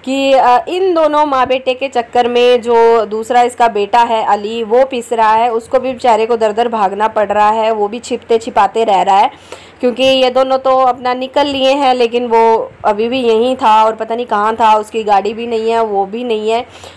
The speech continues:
और सत्तानी के घर पे लगा हुआ है लॉक, तो घर में कोई नहीं है, सारे जो हैं वो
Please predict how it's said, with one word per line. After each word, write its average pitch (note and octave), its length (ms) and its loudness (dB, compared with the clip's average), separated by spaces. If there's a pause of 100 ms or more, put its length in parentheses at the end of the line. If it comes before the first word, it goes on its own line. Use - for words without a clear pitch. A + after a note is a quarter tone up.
(120)
और G#3+ 180 4
सत्तानी A#3 480 0
के A#3+ 140 -2
घर A3 220 -6
पे A3+ 140 2
लगा G#3+ 260 2
हुआ A3 260 2
है G#3+ 240 0
लॉक, G#3+ 420 0
तो - 160 -6
घर G#3 200 -6
में G#3+ 160 -2
कोई G#3+ 260 0
नहीं B3 260 -2
है, A#3 180 -2
सारे F#3 300 0
जो F#3+ 140 -6
हैं F#3+ 200 -4
वो F#3+ 280 -4